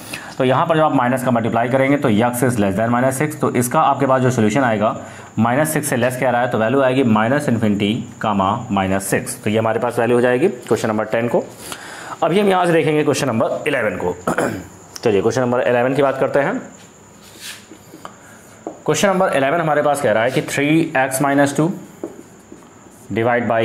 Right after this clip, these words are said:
five less than or equal to, ये हमारे पास कह रहा है फ़ाइव, टू minus x divide by three। तो चलिए, इसका हम multiply कर देते हैं तो यहाँ पर हो जाएगा nine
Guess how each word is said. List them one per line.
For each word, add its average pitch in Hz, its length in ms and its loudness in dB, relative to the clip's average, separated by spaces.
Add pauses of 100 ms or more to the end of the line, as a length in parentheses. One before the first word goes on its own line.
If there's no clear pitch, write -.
(240)
five 131 260 0 (840)
less 104 240 2
than 127 120 2
or 131 120 2
equal 131 260 2
to, 156 100 2 (720)
ये 156 100 4
हमारे 135 240 4
पास 127 220 0
कह 123 100 4
रहा 117 120 4
है 107 100 -2
फ़ाइव, 127 360 0 (160)
टू 123 120 4
minus 123 380 2
x 147 220 -2 (160)
divide 107 360 2
by 104 140 2 (200)
three। 123 220 0 (1300)
तो 160 80 2
चलिए, 165 300 2
इसका 165 180 0
हम 156 100 2
multiply 131 320 0
कर 131 140 0
देते 135 180 0
हैं 151 120 0
तो 139 80 2
यहाँ 117 160 2
पर 117 40 -2
हो 110 80 0
जाएगा 107 220 2
nine 107 320 0